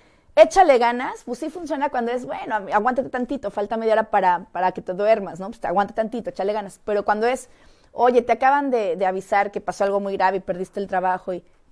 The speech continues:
échale ganas", pues no sé si te funcionaría. Ray, ¿tú qué dices? ¿Te funcionaría o no el "échale ganas"?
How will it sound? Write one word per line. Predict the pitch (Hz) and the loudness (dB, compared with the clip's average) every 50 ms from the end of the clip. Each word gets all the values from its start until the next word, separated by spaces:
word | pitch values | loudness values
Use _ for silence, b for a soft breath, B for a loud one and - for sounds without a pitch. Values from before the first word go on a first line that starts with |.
| - - | -18 -16
échale | 311 - - 370 349 285 226 | -12 -8 -4 -4 -2 -2 0
ganas", | 214 208 202 196 202 202 208 240 247 - - - | 0 0 -2 -2 -4 -6 -8 -10 -12 -14 -14 -12
pues | 202 196 185 - | -12 -10 -8 -8
no | 220 226 | -10 -8
sé | 233 240 | -8 -8
si | 226 233 | -8 -8
te | 220 220 | -10 -10
funcionaría. | 196 - 185 185 170 - 180 175 175 190 190 185 170 | -10 -10 -12 -12 -10 -10 -6 -6 -4 -2 -2 -2 0
Ray, | 190 190 196 | -2 -2 -4
¿tú | 196 - 269 262 | -4 -8 -10 -8
qué | - 285 | -6 -6
dices? | 254 240 233 - 190 - | -6 -6 -6 -8 -10 -4
¿Te | - 202 202 | -2 -2 -2
funcionaría | 202 - 214 214 202 - 220 208 208 214 277 320 330 254 | -2 -2 -6 -6 -4 -4 -4 -4 -4 -4 -4 -4 -4 -4
o | 202 | -6
no | 180 180 185 - _ _ _ _ _ _ _ _ _ _ _ | -6 -8 -12 -14 _ _ _ _ _ _ _ _ _ _ _
el | - 185 180 - - | -6 -6 -6 -6 -8
"échale | 190 185 - - 185 165 | -12 -12 -10 -10 -10 -10
ganas"? | 147 - - _ _ _ - - - | -10 -12 -16 _ _ _ -20 -20 -20